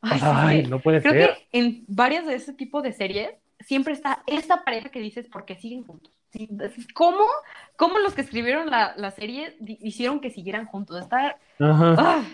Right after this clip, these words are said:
Speaker 1: es de las peores parejas de esa serie en ese momento.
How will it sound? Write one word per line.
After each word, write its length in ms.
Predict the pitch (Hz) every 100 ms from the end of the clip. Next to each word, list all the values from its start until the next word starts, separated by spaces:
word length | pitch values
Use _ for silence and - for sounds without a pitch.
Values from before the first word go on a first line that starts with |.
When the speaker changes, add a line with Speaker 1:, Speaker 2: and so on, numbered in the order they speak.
| -
Speaker 1:
es 200 | 202 214 _ -
de 80 | 269
las 200 | 247 -
peores 440 | 214 190 190 220 _ _ _
parejas 480 | 220 180 190 226 226
de 240 | 190 170 165
esa 180 | 208
serie 300 | 208 180 202 196
en 100 | 185
ese 160 | 170 196
momento. 400 | 160 151 -